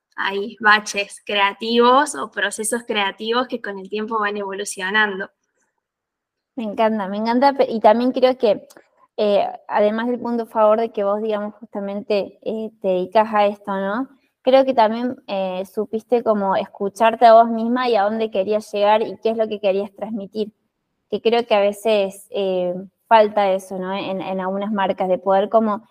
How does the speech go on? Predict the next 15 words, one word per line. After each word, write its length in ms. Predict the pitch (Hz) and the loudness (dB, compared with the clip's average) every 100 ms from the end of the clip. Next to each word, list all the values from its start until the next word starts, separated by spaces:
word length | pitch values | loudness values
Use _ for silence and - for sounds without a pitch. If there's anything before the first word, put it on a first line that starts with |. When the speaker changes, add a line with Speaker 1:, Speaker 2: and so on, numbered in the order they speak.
| _ _ | _ _
Speaker 2:
escuchar 460 | 208 - 226 269 269 | -12 -6 -2 0 2
realmente 540 | 269 269 269 277 269 | 4 2 2 -4 -6
qué 160 | - 311 | -4 -4
tipo 440 | 311 269 269 262 | -2 -4 0 2
de 500 | 247 240 277 311 - _ _ _ _ _ _ | 4 4 2 0 -6 _ _ _ _ _ _
póngase 560 | 220 220 226 208 - 220 | 2 4 2 -2 0 -2
lo 160 | 208 208 | -2 -2
que 80 | |
es 80 | 214 - | -4 4
cada 220 | 233 240 | 6 6
uno, 300 | 277 294 403 480 _ _ _ | 6 0 -2 -8 _ _ _
quisiéramos 640 | 226 240 247 240 240 233 | -8 -2 0 2 2 0
Speaker 1:
<laughs> 60 | - | 0
Speaker 2:
ser, 160 | 226 208 - | 0 0 -6
¿no? 240 | 240 247 | -8 -6